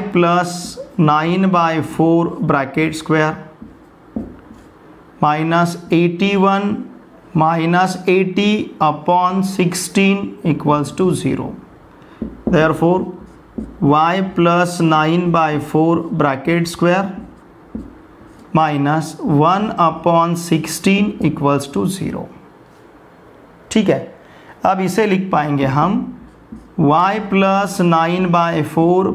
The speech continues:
bracket square। इसके बाद हम क्या करते हैं, इस term को हमें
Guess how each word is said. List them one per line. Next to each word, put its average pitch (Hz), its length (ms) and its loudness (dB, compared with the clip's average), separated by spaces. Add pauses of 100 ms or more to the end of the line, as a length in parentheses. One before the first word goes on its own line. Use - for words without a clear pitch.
bracket 147 420 2
square। 160 400 0 (100)
इसके 160 240 0
बाद 156 240 2
हम 165 180 0
क्या 165 200 2
करते 170 360 0
हैं, 196 200 -2
इस 196 260 0
term 160 200 2
को 165 160 0
हमें 170 360 -2